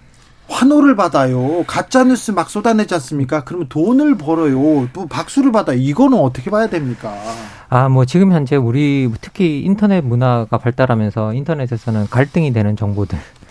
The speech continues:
Speaker 2: 그리고 갈등을 유발하는 정보일수록 클릭수가 높아지고요.
Speaker 1: 가짜뉴스는 또
Speaker 2: 네,
Speaker 1: 빨리 퍼집니다.
Speaker 2: 네, 그리고 이제 뭐, 그러다 보니까 이게 상업성하고 결합하면서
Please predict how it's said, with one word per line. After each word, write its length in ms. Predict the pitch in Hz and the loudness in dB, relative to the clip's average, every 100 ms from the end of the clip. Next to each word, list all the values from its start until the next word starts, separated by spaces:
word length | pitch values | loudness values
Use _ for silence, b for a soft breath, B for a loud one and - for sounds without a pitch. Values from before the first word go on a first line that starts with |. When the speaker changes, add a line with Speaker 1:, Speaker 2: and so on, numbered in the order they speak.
| B B B | B B B
Speaker 2:
그리고 440 | - 123 123 117 107 | -2 0 2 0 -2
갈등을 420 | 135 131 156 117 | -4 -2 -2 0
유발하는 460 | 107 139 151 151 135 | 0 2 0 -2 0
정보일수록 600 | 123 139 143 120 117 - | 0 0 0 -2 -6 -6
클릭수가 460 | 202 196 - 135 | -4 -4 -4 -4
높아지고요. 600 | 107 110 160 120 104 117 139 | -4 -4 -2 -2 -4 -6 -8
Speaker 1:
가짜뉴스는 580 | 147 190 190 190 208 | -6 -2 -2 -2 -4
또 100 | 175 | 0
Speaker 2:
네, 60 | - | 2
Speaker 1:
빨리 200 | 214 214 | 2 0
퍼집니다. 500 | 151 214 202 202 185 | -2 -2 0 2 2
Speaker 2:
네, 120 | 156 131 | -2 -4
그리고 380 | 127 156 165 | -4 0 0
이제 200 | 127 127 | 0 -2
뭐, 140 | 127 123 | -2 -2
그러다 340 | - 160 160 | 0 2 2
보니까 320 | 139 123 120 | 0 -2 -2
이게 140 | 117 120 | 0 0
상업성하고 680 | - 233 214 - 139 120 110 | 0 2 2 0 -2 0 0
결합하면서 840 | 120 123 151 139 117 104 104 | 0 0 -2 -4 -4 -4 -8